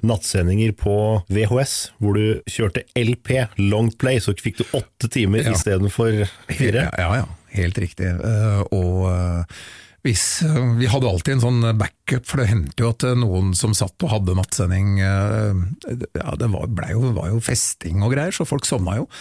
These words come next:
Speaker 2: Og da, eh, er det jo kjedelig hvis, eh, hvis L P-en da, da hører du bare skrapinga innerst på plata. Da var det viktig å kunne ha en backup, og da var det enten V H S, eller så var det tilsvarende på, på de store spolene på spolebåndet, kunne du sette veldig langsomt.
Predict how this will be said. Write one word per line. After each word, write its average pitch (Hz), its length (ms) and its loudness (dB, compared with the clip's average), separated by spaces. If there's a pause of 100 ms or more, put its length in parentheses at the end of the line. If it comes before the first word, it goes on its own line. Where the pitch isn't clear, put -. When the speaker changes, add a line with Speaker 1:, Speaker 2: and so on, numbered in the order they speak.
(400)
Speaker 2:
Og 120 80 2
da, 107 80 4 (640)
eh, 120 160 0
er 101 100 2
det 120 60 4
jo - 80 0
kjedelig 98 320 2
hvis, 113 140 0 (120)
eh, 107 400 2
hvis 117 240 0
L 104 240 0
P-en 104 240 2
da, 104 160 2
da 110 140 2
hører 101 180 2
du 110 80 2
bare 104 160 2
skrapinga 107 480 0
innerst 92 380 0
på 170 80 -6
plata. 120 400 0
Da 120 80 0
var 117 100 4
det 123 80 0
viktig - 220 -4
å 107 80 -4
kunne 120 160 2
ha 107 80 2
en 107 80 2
backup, 113 420 -4
og 131 80 2
da 104 140 2 (260)
var 131 80 0
det 147 80 0
enten 131 380 0
V 110 100 4
H 104 140 4
S, - 140 0
eller 117 180 2
så 185 100 0
var 104 160 2
det 123 140 2 (920)
tilsvarende 123 420 2
på, 139 120 2 (260)
på 143 80 0
de 139 80 2
store 123 560 2
spolene 107 400 2
på 147 100 -2
spolebåndet, 107 460 2
kunne 143 160 2
du - 20 0
sette 123 300 0
veldig 101 320 2
langsomt. 101 460 0